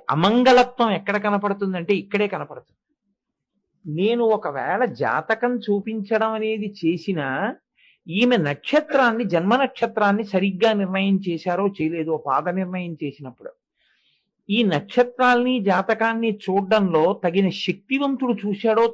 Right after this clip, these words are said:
చూడలేదో. చూడకపోతే ఏమవుతుంది? ఆమెకి వైధవ్యం ఉంటే తన కొడుకు వెళ్ళిపోతాడు. ఇలా వెళ్ళిపోకుండా ఉండడం కోసమని సనాతన ధర్మంలో ఒక గొప్ప ప్రక్రియ ఒకటి చేస్తారు.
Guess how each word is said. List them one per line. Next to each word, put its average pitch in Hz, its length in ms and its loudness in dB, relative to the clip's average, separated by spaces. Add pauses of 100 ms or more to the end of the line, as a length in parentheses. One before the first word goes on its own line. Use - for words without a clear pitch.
చూడలేదో. 147 440 -6 (880)
చూడకపోతే 254 880 2
ఏమవుతుంది? 220 920 -2 (200)
ఆమెకి 208 420 2
వైధవ్యం 233 640 4
ఉంటే 214 260 2
తన 208 160 0
కొడుకు 202 340 0
వెళ్ళిపోతాడు. 185 500 -2 (720)
ఇలా 185 220 2
వెళ్ళిపోకుండా 240 840 0
ఉండడం 208 480 -2
కోసమని 196 460 -2
సనాతన 220 580 0
ధర్మంలో 190 440 0
ఒక 196 320 -2
గొప్ప 156 240 0
ప్రక్రియ 254 540 -2
ఒకటి 196 360 2
చేస్తారు. 151 380 -10